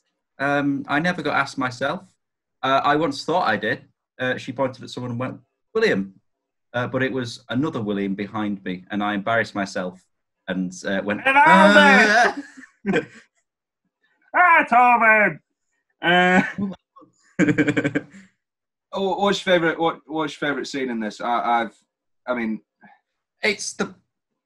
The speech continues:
Speaker 1: I mean, there's two. The, the,
Speaker 2: There's
Speaker 1: the,
Speaker 2: two.
Speaker 1: the, the, the, the, the, the, Scorchio.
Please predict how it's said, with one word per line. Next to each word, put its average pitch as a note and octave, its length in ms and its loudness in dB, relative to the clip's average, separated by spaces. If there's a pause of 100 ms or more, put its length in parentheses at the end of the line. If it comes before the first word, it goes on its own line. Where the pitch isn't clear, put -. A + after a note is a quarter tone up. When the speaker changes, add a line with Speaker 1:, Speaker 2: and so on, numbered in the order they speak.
(180)
Speaker 1:
I F3 80 4
mean, G3 200 0
there's F3+ 260 -4
two. G#3 140 2
The, F3 120 -6
the, F3 220 -4
Speaker 2:
There's F3 280 -10
Speaker 1:
the, - 60 -20
Speaker 2:
two. A2 340 -2
Speaker 1:
the, G3 60 -2
the, F3 160 2
the, D#3 100 0
the, E3 640 0
the, F3+ 280 -6
the, A#2 240 -2 (1600)
Scorchio. - 640 -6